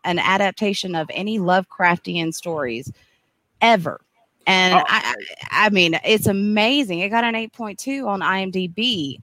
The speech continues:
Speaker 1: on the first episode, which, wow, that's impressive.
Speaker 2: Yeah.
Speaker 1: You know, the
Speaker 2: My, my
Speaker 1: last, the
Speaker 2: Go ahead.
Speaker 1: last one I watched was, um, I don't know if you guys saw this. It was The Color Out of Space.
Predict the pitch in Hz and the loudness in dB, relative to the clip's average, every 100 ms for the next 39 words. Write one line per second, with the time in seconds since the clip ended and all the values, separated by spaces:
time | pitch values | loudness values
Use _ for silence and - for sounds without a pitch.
0 | - 185 190 175 - 208 196 - 196 208 | 2 4 4 2 0 -2 -2 -4 -2 -2
1 | 214 - 156 135 160 - - _ _ - | -2 0 0 -2 -6 -6 -10 _ _ -20
2 | _ - - 165 165 196 208 175 160 220 | _ -20 -10 -4 4 6 6 6 4 0
3 | - _ _ _ _ _ 185 196 - 214 | -12 _ _ _ _ _ 2 2 0 -4
4 | 202 - 160 151 151 175 - _ _ - | -4 -4 -4 -2 -2 -4 -8 _ _ -10
5 | 123 92 156 160 165 180 175 180 170 180 | -8 -6 0 2 2 -2 0 4 4 4
6 | 202 180 170 - _ _ _ _ _ _ | 4 4 0 -10 _ _ _ _ _ _
7 | _ _ _ _ 190 180 196 247 254 233 | _ _ _ _ 4 6 8 6 2 -6
8 | 226 202 180 190 196 143 - - _ 170 | -2 -2 -2 -4 -2 -4 -10 -20 _ -8
9 | 165 156 160 151 147 147 147 - 170 165 | -6 -6 -4 -4 -4 -8 -10 -4 -2 -2
10 | 156 147 170 156 147 147 147 135 - 143 | -4 -4 -2 0 0 -2 -4 -4 0 0
11 | 147 156 143 160 156 156 135 127 151 151 | 0 -6 -4 0 0 0 2 2 2 0
12 | 170 | 0